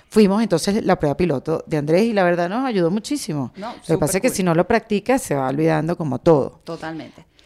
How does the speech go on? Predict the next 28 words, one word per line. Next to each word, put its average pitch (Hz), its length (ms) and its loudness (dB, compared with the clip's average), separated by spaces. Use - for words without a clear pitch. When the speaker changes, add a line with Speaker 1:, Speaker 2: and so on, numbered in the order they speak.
Speaker 2:
Ellos 240 320 -2
ya 254 140 -4
habían 262 280 -6
como 240 200 -4
empezado 175 420 -6
la 202 160 -4
prueba 151 240 -8
piloto. 156 400 -10
Speaker 1:
Ujú. 165 380 -2
Speaker 2:
Y 254 260 -8
yo 294 300 -6
jangueaba, 180 640 -8
o - 20 -20
sea, 190 140 -16
estaba 156 260 -16
todo 202 120 -16
el 196 40 -16
tiempo 202 240 -18
con 277 100 -18
Carlos, 202 300 -10
mi 156 80 -18
amigo, 180 240 -2
Speaker 1:
Ujú. 202 140 -8
Speaker 2:
pues. - 120 -20
Y 190 60 -12
estaban 185 320 -4
ellos 220 220 -6
haciendo 190 580 -12